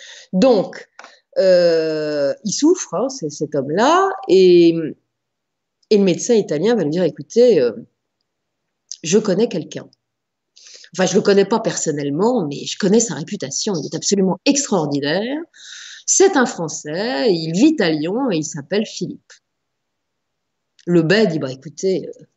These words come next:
allons-y, hein, euh, on verra bien, euh, si vous me dites qu'il fait des miracles. » C'est ainsi que Philippe,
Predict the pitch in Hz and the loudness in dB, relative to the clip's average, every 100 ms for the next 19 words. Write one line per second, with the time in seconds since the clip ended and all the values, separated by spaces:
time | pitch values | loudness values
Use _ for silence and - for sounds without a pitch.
0 | _ - 156 151 151 277 254 160 233 175 | _ -4 -2 0 2 2 4 2 0 0
1 | 123 - 143 _ - - - - 170 160 | -2 -4 -10 _ -20 -16 -6 -2 2 2
2 | 143 139 190 277 160 139 220 226 226 226 | 0 -2 0 0 -2 0 4 6 6 2
3 | - 185 - 165 151 139 131 - 277 - | -2 -8 -4 -4 -4 -6 -8 -8 -10 -16
4 | _ _ _ _ _ _ _ _ _ - | _ _ _ _ _ _ _ _ _ -20
5 | _ - 294 196 185 320 320 - 165 160 | _ -4 0 0 0 -2 -2 -6 -8 -8
6 | - - | -8 -16